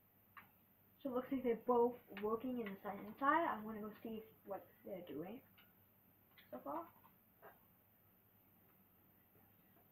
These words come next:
Ten more minutes! Ten more minutes! Welcome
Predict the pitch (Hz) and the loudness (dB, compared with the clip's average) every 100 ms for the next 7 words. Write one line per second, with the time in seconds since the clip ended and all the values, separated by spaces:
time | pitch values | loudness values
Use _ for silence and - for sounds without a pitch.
0 | - - - 330 392 453 349 277 349 415 | -20 -10 8 12 12 12 8 10 12 12
1 | 403 392 320 196 - - - - - 269 | 12 12 10 8 2 -14 -20 -14 0 6
2 | 311 339 269 302 285 277 - - - - | 6 6 6 6 6 2 0 -6 -16 -20
3 | - - - - 226 262 269 349 | -20 -20 -20 -2 10 10 10 6